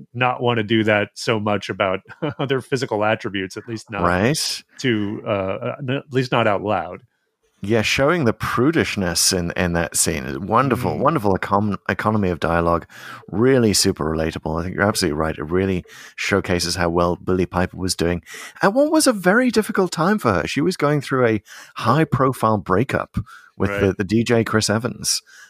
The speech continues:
Speaker 2: a very, very famous British celebrity. And this, this was kind of her, her way of, of zoning out of that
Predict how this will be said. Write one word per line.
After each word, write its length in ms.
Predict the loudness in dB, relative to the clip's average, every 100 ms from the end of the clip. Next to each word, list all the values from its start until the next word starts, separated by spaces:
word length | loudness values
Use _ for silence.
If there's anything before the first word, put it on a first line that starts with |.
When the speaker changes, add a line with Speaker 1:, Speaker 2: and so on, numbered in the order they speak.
| _ -2
Speaker 2:
a 240 | 0 0
very, 380 | 0 2 4 4
very 180 | 2 2
famous 320 | 2 0 0
British 280 | 0 0 0
celebrity. 520 | 0 2 0 -2 -6 _ -20 -20 _
And 180 | -2 0
this, 180 | 0 0
this 220 | -2 -2
was 100 | -4
kind 320 | -2 0 0
of 120 | -2
her, 500 | -4 -2 0 0 0 -4 _ -20 -20 -20 -6
her 180 | 0 2
way 360 | 4 4 4
of, 200 | 2 0 0
of 360 | 0 0 -6 -8
zoning 360 | -2 2 2 2
out 200 | 2 0
of 120 | 0
that 260 | -2 -4